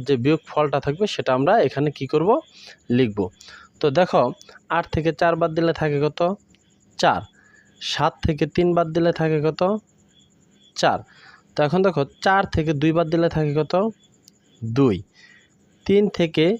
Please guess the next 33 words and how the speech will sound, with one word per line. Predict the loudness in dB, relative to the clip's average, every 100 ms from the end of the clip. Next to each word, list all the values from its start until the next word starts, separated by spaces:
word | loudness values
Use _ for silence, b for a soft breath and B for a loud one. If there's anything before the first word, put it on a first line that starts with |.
| -4
দুই | 0 2
বাদ | 2 0
দে-, | 2 2
আহ, | 4 4 2 -2 _ _ _ -4
দেখো | -2 -2
তিন | 0 0
থেকে | 0 -2
তো | -4 -4
চার | -2 0
বাদ | 0 0
দেওয়া | 0 0
যায় | 2 0
না, | -2 -2
তাই | 0 2
আমরা | 0
কি | -2 -2
ধরবো? | 0 0
তিনকে | 0 0 0
তেরো | 0 0 2
ধরবো। | 0 -2 -4 -2
তেরো | 0 0
থেকে | 0 -2 -2
চার | 0 0
বাদ | 0 0
দিলে | 0 0
থাকে | -2 -2 0
কত? | 0 0 -2 _ B B B B
তেরো | 0 0 2
থেকে | 0 -2
চার | 0 0
বাদ | 0 -2
দিলে | 0 0 2 0 _ _ B B B B -6
থাকে | -4 0